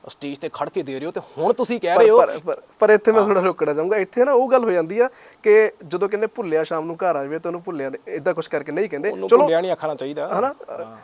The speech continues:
Speaker 2: ਪਰ ਉਹ ਮੈਨੂੰ ਲੱਗਦਾ ਵੀ ਆਪਣੀ ਗਲਤੀਆਂ ਤੋਂ ਸਿੱਖੇ ਵੀ ਨੇ।
Speaker 1: ਹਾਂ, ਇਹ ਅੱਛੀ ਚੀਜ਼ ਹੈ,
Speaker 2: ਹਾਂ।
Speaker 1: ਮੈਚਿਓਰਿਟੀ ਦਿਖਾਈ ਹੈ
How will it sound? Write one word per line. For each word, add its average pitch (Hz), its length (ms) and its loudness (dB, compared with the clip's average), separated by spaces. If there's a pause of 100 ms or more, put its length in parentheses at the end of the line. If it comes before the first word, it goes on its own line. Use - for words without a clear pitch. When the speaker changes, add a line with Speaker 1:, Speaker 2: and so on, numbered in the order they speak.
Speaker 2:
ਪਰ 226 100 6
ਉਹ 254 240 6
ਮੈਨੂੰ 214 140 -4
ਲੱਗਦਾ 214 220 4
ਵੀ 240 100 2
ਆਪਣੀ 208 260 -2
ਗਲਤੀਆਂ 170 400 -2
ਤੋਂ 190 100 -8
ਸਿੱਖੇ 151 300 -6
ਵੀ 127 120 -10
ਨੇ। 123 160 -20
Speaker 1:
ਹਾਂ, - 140 4 (720)
ਇਹ 220 120 -4
ਅੱਛੀ 269 200 -2
ਚੀਜ਼ 262 200 -2
ਹੈ, 247 60 0
Speaker 2:
ਹਾਂ। 247 100 -16 (140)
Speaker 1:
ਮੈਚਿਓਰਿਟੀ 175 400 -2
ਦਿਖਾਈ 190 360 0
ਹੈ 208 100 -4